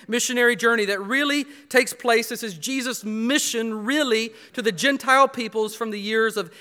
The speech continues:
A D fifty to A D fifty-three. And we see in those four years of fifty to fifty-three that Paul's journeys take him some three thousand miles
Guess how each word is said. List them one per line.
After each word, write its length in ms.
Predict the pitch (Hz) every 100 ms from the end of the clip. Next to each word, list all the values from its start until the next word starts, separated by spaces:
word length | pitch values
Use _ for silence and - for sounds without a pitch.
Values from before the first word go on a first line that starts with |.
| -
A 160 | 208 240
D 160 | 226
fifty 540 | 220 - 277 - 285 277
to 140 | 247 -
A 140 | 214
D 180 | 214 214
fifty-three. 1000 | - - 233 - 240 214 - 185 165 131
And 80 | 113 _ _ _ _ _ _ _ -
we 120 | 180
see 280 | - 277 285
in 100 | 240
those 300 | 240 247 - - _
four 400 | _ - 269 277
years 440 | 262 226 220 233 220
of 120 | 185
fifty 320 | 262 - 254
to 80 | 220
fifty-three 720 | 247 226 233 214 220 202 185 - - _ _ _ _ _ _ _
that 260 | 196 214 -
Paul's 680 | 226 247 269 269 220 - - -
journeys 480 | 147 233 254 233 202
take 300 | - 247 233
him 260 | 220 214 202 - _
some 320 | - 240 220
three 800 | - - 208 214 262 269 277 269 - _
thousand 880 | _ - 214 220 214 180 208 202 143
miles 720 | 147 165 156 131 104 - -